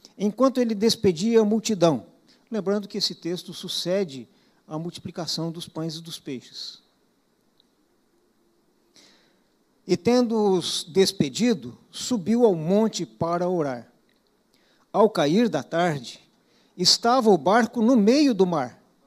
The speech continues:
e ele sozinho em terra. E vendo-os em dificuldade a remar,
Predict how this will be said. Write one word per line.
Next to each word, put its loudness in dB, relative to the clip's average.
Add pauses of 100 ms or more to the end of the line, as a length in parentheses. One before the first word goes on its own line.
(520)
e 0
ele 4
sozinho 2
em 0
terra. -4 (880)
E -4
vendo-os 2
em 2
dificuldade 0
a 2
remar, 0